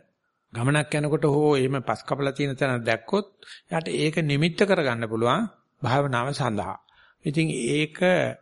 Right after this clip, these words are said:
අ, එතකොට සඳහන් කරන්නට පෙර ඉඳලා සංසාරගතව ගෙන ආපු, අ, පැරණි පුරුද්දට කසිනය, පඨවි කසිනය ආරමුණු වෙන්න පුළුවන්.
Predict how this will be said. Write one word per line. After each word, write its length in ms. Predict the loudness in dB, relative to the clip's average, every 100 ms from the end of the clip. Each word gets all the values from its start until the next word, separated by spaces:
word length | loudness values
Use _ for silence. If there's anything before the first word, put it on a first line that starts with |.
| _ _ -10
අ, 80 | -6 -4 -4
එතකොට 440 | -2 -2 0 0
සඳහන් 400 | 0 0 0 -2
කරන්නට 420 | -2 -4 -4 -6 -8
පෙර 200 | -4 -2 -2 -6 -18 _
ඉඳලා 300 | -4 -2 -2
සංසාරගතව 840 | -4 -4 0 0 0 -2 -4 -2
ගෙන 160 | -2
ආපු, 260 | -4 -2 -2 -4 _ _ _ _ -12
අ, 60 | -10 -10 -10 -14
පැරණි 440 | -4 0 2 2 2
පුරුද්දට 500 | 2 0 0 0 2 0 -2 _ _
කසිනය, 520 | -12 -10 -6 -4 -2 -4 -4 -10 _ _ -14 -14 -8
පඨවි 340 | -4 2 4
කසිනය 300 | 4 0 -2
ආරමුණු 360 | 0 0 0 -2
වෙන්න 200 | -2 -2
පුළුවන්. 260 | 0 -2